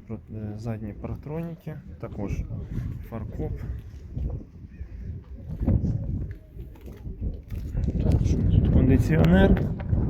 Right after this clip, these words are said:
Чотири електросклопідіймача, бортовий комп'ютер, магнітола, шкіряний салон. Сидіння в геть даже в непоганому стані, водійське. Так що кому,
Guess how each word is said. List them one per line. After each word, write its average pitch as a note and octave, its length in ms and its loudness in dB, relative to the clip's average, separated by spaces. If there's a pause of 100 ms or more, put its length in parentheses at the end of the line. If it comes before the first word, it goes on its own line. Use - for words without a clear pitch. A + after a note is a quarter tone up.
(1900)
Чотири B2+ 280 8
електросклопідіймача, C3 1300 6 (960)
бортовий B2 400 2
комп'ютер, B2+ 560 0
магнітола, A#2+ 680 0 (100)
шкіряний C#3+ 580 0
салон. F2+ 420 -4 (680)
Сидіння B2+ 540 -2
в A2 80 0
геть A2+ 280 0
даже F#2+ 260 -4
в F#2 40 -6
непоганому G#2+ 680 -4
стані, G2 400 -8 (100)
водійське. G#2 640 -8 (1900)
Так A2+ 160 -16
що A#2+ 160 -12
кому, B2+ 300 -8